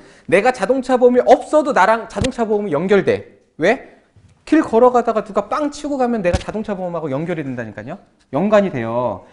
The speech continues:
그래서 자동차 보험은 정말 일상생활에 많이 필요하고, 그다음에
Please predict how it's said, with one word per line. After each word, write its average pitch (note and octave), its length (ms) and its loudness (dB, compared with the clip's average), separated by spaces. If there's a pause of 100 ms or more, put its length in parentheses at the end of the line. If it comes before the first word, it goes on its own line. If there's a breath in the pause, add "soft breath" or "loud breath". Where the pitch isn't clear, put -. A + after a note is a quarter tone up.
(180 soft breath)
그래서 F#3 200 -2
자동차 A3 400 -2
보험은 F#3+ 240 -2
정말 D4+ 340 2
일상생활에 F#3 500 2
많이 C#3 220 0
필요하고, F3+ 640 2 (640 soft breath)
그다음에 F#3+ 560 2